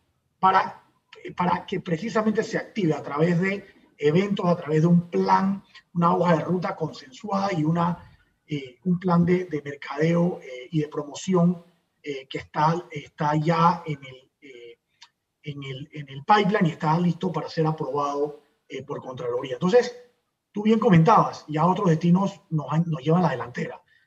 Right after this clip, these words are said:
Nos toca a nosotros ahora alcanzarlos y, y sobrepasarlos. Yo creo que Panamá lo puede hacer, pero, pero tenemos que entender todos, no solamente el gobierno y la empresa privada, todos, que, que, que el turismo es una,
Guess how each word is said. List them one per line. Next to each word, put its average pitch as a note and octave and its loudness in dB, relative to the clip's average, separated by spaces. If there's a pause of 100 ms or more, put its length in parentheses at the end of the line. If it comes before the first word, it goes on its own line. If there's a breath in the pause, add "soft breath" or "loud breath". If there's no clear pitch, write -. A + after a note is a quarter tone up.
(120)
Nos - -20
toca E3+ -2
a E3+ 4
nosotros D#3+ 0
ahora D#3+ 4
alcanzarlos G3 0 (400)
y, D#3 -2
y E3+ -4
sobrepasarlos. B2+ -2
Yo C3+ -12
creo E3 0
que D#3+ 2
Panamá C3 -6
lo D#3+ 4
puede E3+ 4
hacer, - -4 (380 soft breath)
pero, C#3+ -6
pero D3 -2
tenemos D#3+ 2
que F3 0
entender D3+ 2
todos, E3 4
no E3 0
solamente G#3 0
el G3 0
gobierno F3+ 2
y - 0
la D3+ -2
empresa D#3+ -2
privada, C#3+ -4 (380 loud breath)
todos, G#3+ 4 (560)
que, C#3+ -8
que, D#3 -6
que F3 -6
el D#3 -2
turismo G#3 -2
es F#3 0
una, G3 -4